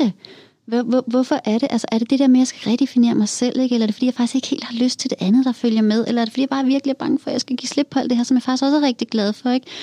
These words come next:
Eller er det, fordi jeg faktisk er bange for, at jeg ikke får den der, sådan, øh, den der anerkendelse fra omverdenen, hvis jeg rykker mig fra A til B? Eller er jeg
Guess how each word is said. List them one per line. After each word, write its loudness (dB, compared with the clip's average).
Eller 4
er 2
det, -4
fordi 4
jeg 2
faktisk 0
er -6
bange 2
for, 0
at 2
jeg 2
ikke -2
får 0
den 2
der, 2
sådan, 2
øh, 0
den 0
der 0
anerkendelse 2
fra -6
omverdenen, 2
hvis -4
jeg -2
rykker 0
mig 0
fra -10
A -2
til -10
B? -6
Eller 0
er 2
jeg 2